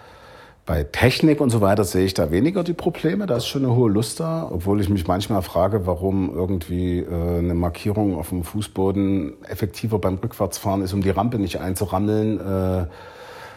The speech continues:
ja, warum man das nicht einfach annimmt, weil die Rampe ist natürlich trotzdem eingerammelt.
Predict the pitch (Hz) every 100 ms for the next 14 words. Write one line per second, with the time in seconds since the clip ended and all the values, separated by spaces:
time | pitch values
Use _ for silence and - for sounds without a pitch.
0 | - - - 90 101 98 92 104 101 92
1 | 98 98 98 85 101 110 90 85 - -
2 | - 87 90 92 98 85 95 85 - 95
3 | - 80 - 78 76 78 82 78